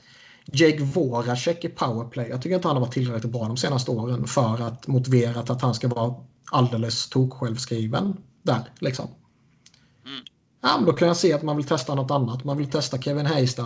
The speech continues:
Speaker 1: Man vill testa Farabee till höger där. Man vill testa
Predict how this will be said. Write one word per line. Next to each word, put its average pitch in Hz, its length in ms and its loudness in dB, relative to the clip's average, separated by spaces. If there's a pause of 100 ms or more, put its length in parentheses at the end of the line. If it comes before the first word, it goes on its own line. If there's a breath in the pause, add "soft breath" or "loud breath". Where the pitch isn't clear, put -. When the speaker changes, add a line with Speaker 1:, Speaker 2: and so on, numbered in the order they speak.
Speaker 1:
Man 143 160 4
vill 139 140 2
testa 131 460 4 (720 loud breath)
Farabee 131 600 4
till 131 100 -4
höger 113 400 0
där. 117 260 -8
Man 139 200 -4
vill 135 160 -4
testa 135 360 0